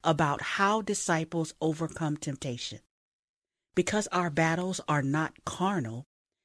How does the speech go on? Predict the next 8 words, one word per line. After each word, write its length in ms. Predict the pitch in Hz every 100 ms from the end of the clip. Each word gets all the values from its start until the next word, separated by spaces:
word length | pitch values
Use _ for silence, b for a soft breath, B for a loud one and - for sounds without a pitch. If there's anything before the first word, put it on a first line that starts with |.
| _ -
temptation 640 | 196 - 214 220 - 147
tries 420 | - 180 185 196 -
our 160 | 190
faith 400 | 208 135 117 131 - _ _ _
and 120 | 147 151
develops 520 | 147 156 147 143 -
our 140 | 151 143
patience. 720 | - 160 - 98 - -